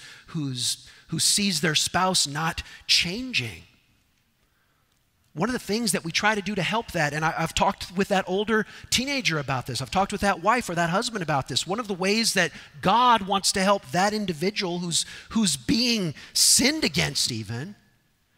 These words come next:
is to say, "Don't obsess about what the other person is doing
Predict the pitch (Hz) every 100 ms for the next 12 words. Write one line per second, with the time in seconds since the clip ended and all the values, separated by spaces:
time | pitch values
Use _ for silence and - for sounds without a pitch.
0 | _ _ _ _ - 185 - 214 - -
1 | 202 196 196 - _ _ _ _ _ _
2 | _ _ _ _ _ _ _ _ _ _
3 | - 220 247 - - 104 - 101 - -
4 | - _ _ _ _ _ _ _ _ _
5 | _ _ _ _ _ _ _ _ - 139
6 | 151 160 165 139 151 165 - - 143 -
7 | 117 107 110 113 110 135 147 131 123